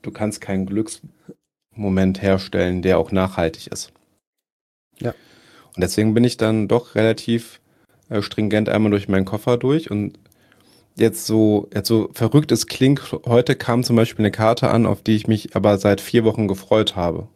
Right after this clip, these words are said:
Speaker 1: wo ich von Anfang an gesagt habe, das ist einer meiner Grail-Karten. Und ich war jetzt in der Lage, die Karte, ähm, zu kaufen und die kam jetzt heute an.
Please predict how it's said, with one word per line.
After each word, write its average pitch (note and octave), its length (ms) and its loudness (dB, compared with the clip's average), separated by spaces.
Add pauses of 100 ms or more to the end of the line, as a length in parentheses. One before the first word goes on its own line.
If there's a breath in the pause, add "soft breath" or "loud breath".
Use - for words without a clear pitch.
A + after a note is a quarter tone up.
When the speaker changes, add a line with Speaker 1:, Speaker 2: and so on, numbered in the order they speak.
(120)
Speaker 1:
wo G2 120 2
ich F#2+ 100 -2
von G2 120 -4
Anfang G#2+ 260 -2
an G#2 60 -2
gesagt G2+ 320 -2
habe, G2 140 -2
das F#2+ 120 0
ist F#2 60 -16
einer G2+ 240 -2
meiner G2 280 -2
Grail-Karten. F#2+ 760 -2 (880 soft breath)
Und F#2+ 80 -6
ich F#2+ 100 -6
war G2 80 2
jetzt G2+ 140 0
in G2+ 60 0
der G2 80 0
Lage, G2+ 260 2
die F#2+ 100 -4
Karte, G#2 560 0
ähm, F#2+ 800 -2 (240)
zu - 140 -12
kaufen C3+ 640 0
und G2+ 100 -2
die F#2+ 80 -2
kam G2+ 240 0
jetzt F#2+ 180 0
heute F#2+ 260 0
an. D#3 380 -2